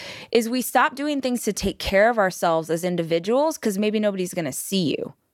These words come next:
I mean, here in Austin, things ha-, I mean, Texas is crazy, and we're not even gonna get into that. But <laughs> here in Austin, we've had restaurants open kind of the whole time. So once we got out of the initial quarantine,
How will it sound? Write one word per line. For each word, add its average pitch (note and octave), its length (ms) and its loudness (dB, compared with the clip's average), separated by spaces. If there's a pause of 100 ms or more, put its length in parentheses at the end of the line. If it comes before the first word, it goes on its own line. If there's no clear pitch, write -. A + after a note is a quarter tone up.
(220)
I G#3 40 4
mean, A3 300 2
here C4 320 2
in B3 180 0
Austin, F3 760 -2 (440)
things B3+ 360 0
ha-, G3 300 2
I E3+ 60 -2
mean, D#3+ 140 -6
Texas - 440 -4
is D3 100 0
crazy, - 800 -2
and D#3 180 -4 (120)
we're E3+ 300 -2
not C3+ 180 -2
even D3+ 140 -2
gonna C#3+ 100 -2
get D3+ 120 -2
into D3 260 -2
that. C#3 280 -2
But G3 200 4
<laughs> - 40 -20
here - 320 4
in B3 200 4
Austin, F3+ 720 0 (280)
we've C#4 260 0
had C4 520 0
restaurants G3 560 0
open D#3+ 520 0 (220)
kind E4 220 0
of G4+ 60 -4
the E4 80 4
whole G#3 140 -2
time. - 360 -4 (320)
So G3 540 4 (200)
once C4 180 -2
we E4 60 0
got C4+ 180 4
out A3+ 120 4
of G#3 80 -4
the G3 120 0
initial F3+ 300 -2
quarantine, A#3 720 0